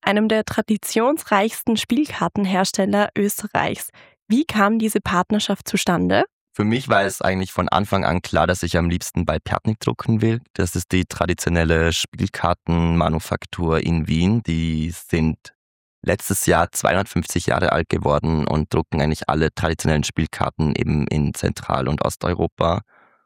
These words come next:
Speaker 2: Und ich m-, wollte natürlich, dass die Haptik und auch die Kartengröße und auch die Qualität natürlich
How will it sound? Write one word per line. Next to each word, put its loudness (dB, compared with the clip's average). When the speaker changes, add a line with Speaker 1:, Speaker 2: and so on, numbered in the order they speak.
Speaker 2:
Und 2
ich -2
m-, 0
wollte 2
natürlich, 0
dass 0
die 0
Haptik -2
und 2
auch 0
die -2
Kartengröße 0
und 2
auch -2
die -10
Qualität -2
natürlich -2